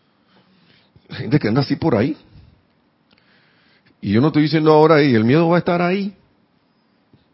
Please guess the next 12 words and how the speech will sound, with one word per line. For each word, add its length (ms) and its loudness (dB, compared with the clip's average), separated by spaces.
Tú 140 -2
decides 280 2
conectarte 480 -2
con 200 -2
él 140 0
o 80 2
no, 140 0
o, 200 -2
o, 520 -2
o 40 2
enfrentarlo. 680 -4
Porque 640 -4